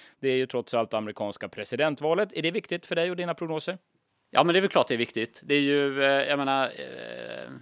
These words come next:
Speaker 2: den amerikanska ekonomin och, eh, även politiken, eh, får ju väldigt stora spridningseffekter, eh, runt om i världen. Så det är klart det är väldigt mycket U S A-fokus, och det kan vi väl säga också, om vi ska göra lite reklam för läsning i den här rapporten, att vi, vi brukar ju alltid ha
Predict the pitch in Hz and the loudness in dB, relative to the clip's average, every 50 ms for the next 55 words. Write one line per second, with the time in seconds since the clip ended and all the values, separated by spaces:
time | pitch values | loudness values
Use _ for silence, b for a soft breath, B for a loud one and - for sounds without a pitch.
0 | _ - - 147 151 151 156 147 180 170 160 147 - 165 143 - 151 143 139 143 | _ -14 -6 -2 0 0 2 2 4 4 4 2 2 -2 -2 -2 0 0 2 2
1 | 147 147 143 135 135 - - 139 131 127 - _ - - 131 123 120 120 120 120 | 4 4 2 2 0 -2 0 2 2 0 0 _ -4 0 2 4 4 4 4 4
2 | 123 127 127 - 147 147 135 120 127 123 - - 131 127 - - 147 151 160 143 | 2 2 0 0 2 2 2 0 -2 -6 -4 -4 -4 -4 -4 -2 -2 -2 -2 -2
3 | 123 - - 131 120 117 113 113 120 - 123 120 117 117 120 - - 139 127 131 | -4 -4 -2 -2 -2 -2 -4 -6 -10 -8 -6 -6 -6 -6 -8 -6 -6 -2 0 0
4 | 135 131 123 127 113 113 - - 117 110 107 - - 120 110 104 113 101 - 110 | 0 0 0 -2 -2 -2 -6 -6 -6 -6 -6 -4 -4 -6 -6 -4 -6 -8 -8 -4
5 | - 120 117 - - - 123 113 113 110 _ _ - - 117 110 57 57 - 58 | -2 -2 -4 -4 -4 -4 -2 -2 -2 -4 _ _ -12 -10 -8 -8 -6 -6 -6 -6
6 | 58 58 58 - - - - - 57 127 131 131 120 104 - 123 120 110 110 98 | -6 -8 -8 -10 -10 -10 -8 -6 -4 -2 -2 0 -2 -2 -2 -4 -2 0 -2 -2
7 | - - - 113 107 - 139 127 - 151 123 - 143 139 147 151 139 139 120 - | -2 -4 -8 -8 -6 -6 -6 -2 0 0 0 2 2 4 4 4 4 2 -2 -2
8 | - 117 - - 117 110 110 - B B B B B B - 135 127 - - 139 | -4 -6 -4 0 0 0 0 -2 B B B B B B 0 0 2 4 4 4
9 | 117 107 - 131 165 180 - - 180 180 - - 139 143 131 135 - - 170 170 | 4 4 2 0 -2 0 2 0 0 0 0 -2 -4 0 -2 -2 0 0 -2 -2
10 | 165 165 170 - - 170 156 147 147 139 - - - 147 139 135 B B B B | 0 0 0 2 4 4 6 6 6 4 4 2 4 4 4 4 B B B B
11 | B B 143 139 131 - - 139 131 131 - 127 135 131 - 147 139 135 120 - | B B -2 0 0 4 4 4 4 4 2 0 -2 2 4 4 4 4 4 4
12 | 139 143 135 120 - - 196 202 208 185 151 120 123 117 - 135 104 - - - | 6 6 6 6 4 2 0 2 2 2 4 4 4 4 4 0 -2 -2 -4 -2
13 | 120 117 117 - 127 123 123 117 B B B B B B B B B 120 - 139 | -2 -2 -2 0 0 0 0 0 B B B B B B B B B -2 0 0
14 | 131 123 - 143 139 135 120 - 139 131 135 123 120 123 | 0 2 2 2 4 2 2 2 0 2 4 4 4 4